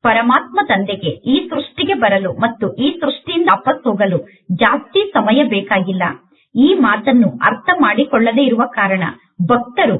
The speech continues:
ಪರಮಾತ್ಮ ತಂದೆಗೆ ಸರ್ವವ್ಯಾಪಿ ಎಂದು ಕರೆಯುತ್ತಾರೆ. ಓಂ ಶಾಂತಿ. ಇದು ಬಹಳ ಸಣ್ಣದಾದ ಹೂಗುಚ್ಛ ಆಗಿದೆ. ಇದು ಮಾನವರ ಹೂಗುಚ್ಛ ಆಗಿದೆ.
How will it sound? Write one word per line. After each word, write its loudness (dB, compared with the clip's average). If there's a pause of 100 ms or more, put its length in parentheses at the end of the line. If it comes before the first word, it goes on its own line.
(100)
ಪರಮಾತ್ಮ 0
ತಂದೆಗೆ -2 (140)
ಸರ್ವವ್ಯಾಪಿ 0
ಎಂದು 0
ಕರೆಯುತ್ತಾರೆ. 0 (420)
ಓಂ 4
ಶಾಂತಿ. -2 (480)
ಇದು 2
ಬಹಳ 2
ಸಣ್ಣದಾದ 0 (160)
ಹೂಗುಚ್ಛ -2
ಆಗಿದೆ. -2 (580)
ಇದು 2 (240)
ಮಾನವರ 2
ಹೂಗುಚ್ಛ 0
ಆಗಿದೆ. -2